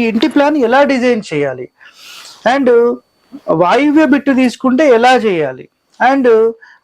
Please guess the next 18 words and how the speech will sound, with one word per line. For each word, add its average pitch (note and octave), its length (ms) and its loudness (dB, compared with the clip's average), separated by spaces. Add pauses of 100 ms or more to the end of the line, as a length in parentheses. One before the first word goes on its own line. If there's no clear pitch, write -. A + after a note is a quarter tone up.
(140)
ఆగ్నేయ A3 320 0 (100)
బిట్ C4+ 240 -2
ఎలా A#3+ 140 4 (140)
చేయాలి, G3+ 280 0 (120)
నైరుతి D4 380 0
బిట్ A#3+ 240 0
ఎలా G3 140 4 (120)
చేయాలి, C3 220 -10 (100)
ఇవి C#4 100 2 (140)
చాలా D4 280 2 (100)
మందికి C#4 380 -4
ప్రశ్నలు A#3+ 400 -2
ఉన్నాయండి. C#3+ 400 -6 (120)
అయితే F3 260 0 (1300)
ఒకటే C#4+ 360 -2 (160)
ఒకటి C4 320 -2 (300)
ఫస్ట్ A#3+ 300 -4 (220)
క్లియర్ C#4 320 2